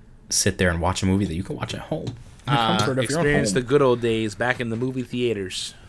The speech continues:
Speaker 1: Without Corona. Anyways, um, we did get a trailer for Disney Plus original show WandaVision, um, which is exciting. It was part of a, I guess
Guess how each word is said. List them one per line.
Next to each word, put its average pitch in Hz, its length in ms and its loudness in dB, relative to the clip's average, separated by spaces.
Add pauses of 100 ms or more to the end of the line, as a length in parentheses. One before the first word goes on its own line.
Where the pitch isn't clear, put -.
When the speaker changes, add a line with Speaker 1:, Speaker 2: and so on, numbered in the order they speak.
Speaker 1:
Without 131 460 2
Corona. 254 560 -2 (220)
Anyways, - 480 -2 (420)
um, 123 480 8
we 123 140 10
did 175 200 10
get 123 220 10
a 113 380 2
trailer 131 400 8
for 104 240 4
Disney 131 340 4
Plus - 320 6
original 143 240 6
show 117 240 8
WandaVision, 110 680 6 (440)
um, 101 240 4
which 107 100 0
is 107 100 2
exciting. 101 380 4
It 107 60 0
was 101 80 0
part 120 220 6
of 113 100 4
a, 101 420 6 (240)
I 110 60 0
guess 147 160 2